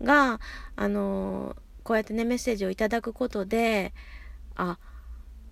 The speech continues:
そうか、こういう風にしたいな、こういう風にしていきたいと思っていて、あ、こういう、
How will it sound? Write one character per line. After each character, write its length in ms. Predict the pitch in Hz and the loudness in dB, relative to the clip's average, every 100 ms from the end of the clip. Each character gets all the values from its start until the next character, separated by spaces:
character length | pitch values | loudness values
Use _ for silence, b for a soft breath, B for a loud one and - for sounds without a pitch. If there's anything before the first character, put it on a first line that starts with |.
| - - | -18 -12
そ 200 | - 196 | -8 -6
う 20 | |
か、 240 | - 180 180 | -4 -2 0
こ 100 | 202 | 0
う 20 | |
い 20 | |
う 20 | 220 | 2
風 120 | 254 | 2
に 100 | 247 | 2
し 80 | - | 2
た 120 | 277 | 2
い 80 | 269 | 4
な、 180 | 277 | 2
こ 100 | 269 | 2
う 40 | 262 | 2
い 20 | |
う 20 | |
風 120 | 262 277 | 2 2
に 120 | 254 | 0
し 60 | |
て 140 | - 269 | 0 0
い 60 | |
き 60 | 247 | 0
た 140 | - | 0
い 80 | 302 | 2
と 160 | 277 254 | 2 0
思 160 | 247 | 0
っ 40 | 294 | 0
て 180 | - 262 | 2 2
い 60 | |
て、 280 | - 294 262 | 4 4 4
あ、 140 | - 220 | 0 0
こ 180 | 240 | 2
う 80 | 254 | 2
い 260 | 294 311 | 4 2
う、 60 | 311 | 0